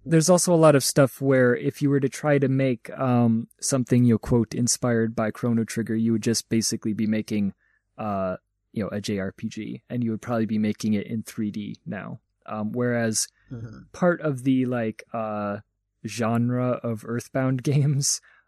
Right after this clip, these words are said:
Speaker 1: uh, is that they're in two D with a specific art style that, like, looks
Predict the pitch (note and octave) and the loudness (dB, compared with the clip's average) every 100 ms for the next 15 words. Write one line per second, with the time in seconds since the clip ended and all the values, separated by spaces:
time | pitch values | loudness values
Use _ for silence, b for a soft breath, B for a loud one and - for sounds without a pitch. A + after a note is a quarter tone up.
0 | - B2+ A2+ A2 - C3 C3+ C3 C3 A#2+ | -8 -4 -2 -2 -2 0 2 2 2 0
1 | C3 A#2 C3 A2+ A2+ G#2+ A2 A2 - A#2+ | -2 -2 -2 0 0 -2 -4 -4 -2 -2
2 | A2+ - G2+ G2+ G#2 - G2 G2 G2 F#2 | -4 -6 -6 -4 -2 -4 -4 -4 -4 -4
3 | F#2 - G#2+ G#2+ - - - | -8 -10 -10 -8 -4 -4 -6